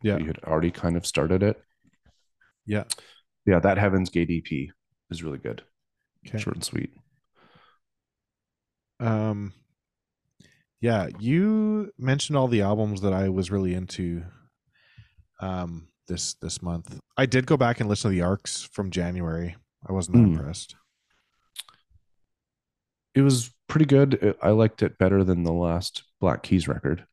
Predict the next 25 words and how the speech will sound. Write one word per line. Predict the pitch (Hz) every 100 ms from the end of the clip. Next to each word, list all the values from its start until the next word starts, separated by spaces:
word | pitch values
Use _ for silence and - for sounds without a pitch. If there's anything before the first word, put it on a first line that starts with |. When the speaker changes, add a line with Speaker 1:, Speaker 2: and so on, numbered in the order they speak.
| _ _ _ _ _ -
Speaker 1:
Okay, | 110 - 92 _ -
fair | 85
enough. | 73 87 _ _ _ _ _ _ _ _ _ _ _ _ _
Um, | 92 90 87 87 85
and | 107
I | 104
listened | 107 - 107
to | -
the | 101 95 92 92
Osaya | 85 90 - 87 90 90 85 80 -
Chronos | - 85 85 85 -
E | 82
P | - 82
as | 76 80
well. | 78 82 82 _ _ _ _ -
Speaker 2:
Yeah, | 85
that | 80
was, | 85 82 - - - - - - _ _ _
Speaker 1:
It | 131
was, | 127 98 - - 87 -
yeah. | - - - -
Speaker 2:
it | -
was | - -
pretty | - - - - 82
okay. | - -